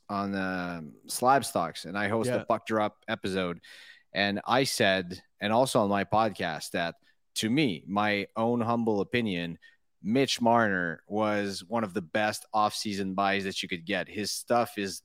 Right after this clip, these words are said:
Speaker 1: dirt cheap. His market crashed, especially in the last month.
Speaker 2: Yeah. Matthews
Speaker 1: When
Speaker 2: is too. Matthews is really cheap right now. Again, I'm not telling anyone to buy anything, but
Speaker 1: No, no, no. We're not, we're not saying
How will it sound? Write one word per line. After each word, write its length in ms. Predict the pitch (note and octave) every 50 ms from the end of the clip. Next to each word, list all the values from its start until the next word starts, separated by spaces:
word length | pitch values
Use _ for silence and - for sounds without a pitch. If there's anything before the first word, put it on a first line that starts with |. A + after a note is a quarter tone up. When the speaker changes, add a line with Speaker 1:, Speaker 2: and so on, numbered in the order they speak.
| _ -
Speaker 1:
dirt 280 | G2 G2 G#2+ A2 - -
cheap. 360 | - - - B2 B2 B2+ -
His 220 | - G2+ G#2 F#2 G2
market 380 | A#2+ C3+ C3+ - C3 G2+ -
crashed, 480 | - - C#3 D3 C3+ G#2 - - - - - - - -
especially 840 | G#2 A2+ - - - C3+ C#3 C3+ - - D#3+ D3+ D#3+ D#3+ E3 D#3+ -
in 180 | - C3+ C3+ C3+
the 80 | B2+
last 360 | A#2+ A#2+ C3 C3 A#2+ - -
month. 420 | A#2 A#2+ C3+ B2+ G2+ E2 D#2+ - - _ - -
Speaker 2:
Yeah. 260 | - B2+ A#2+ A#2+ A#2 - - _ _
Matthews 380 | C3+ C3 E3+ A#3+ C4+ - A3+ D3+
Speaker 1:
When 100 | A#2 A#2+
Speaker 2:
is 80 | -
too. 280 | - - D3+ E3 C3 G#2+
Matthews 380 | G#2 A#2 B2+ D#3 - C#3+ A2+ C3+
is 80 | - - - - _ _
really 220 | - C3+ A#2+ A2
cheap 260 | C3 - - A#2+ - -
right 100 | A#2 B2+
now. 160 | C3+ C#3+ C3+
Again, 220 | B2+ C3+ D3+ C#3
I'm 80 | A#2+ A#2+
not 180 | B2 C3+ C3
telling 200 | - C3 B2+ B2
anyone 180 | A#2+ A#2+ A#2+ A#2+
to 80 | A2+ G#2+
buy 200 | A2 A2 A2 A2
anything, 400 | A2+ A#2+ A2 B2 A#2+ D#3 D3 -
but 240 | - - C#3+ C#3+ -
Speaker 1:
No, 80 | - E3
no, 140 | G3 G3 G3+
no. 160 | G#3 F#3 B2
We're 140 | G#2+ G#2+ A2+
not, 260 | B2 C3 C3 B2+ A2
we're 140 | A2+ A#2 A#2+
not 200 | B2 C#3 C3 -
saying 120 | - A2+